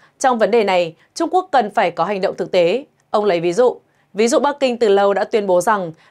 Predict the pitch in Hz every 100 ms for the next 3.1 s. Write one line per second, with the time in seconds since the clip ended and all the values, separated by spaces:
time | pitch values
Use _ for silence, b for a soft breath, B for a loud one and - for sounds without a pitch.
0 | _ 254 196 180 196 196 196 226 202 190
1 | 165 - 202 165 156 202 180 196 233 180
2 | - 170 170 240 285 320 - 156 170 196
3 | 151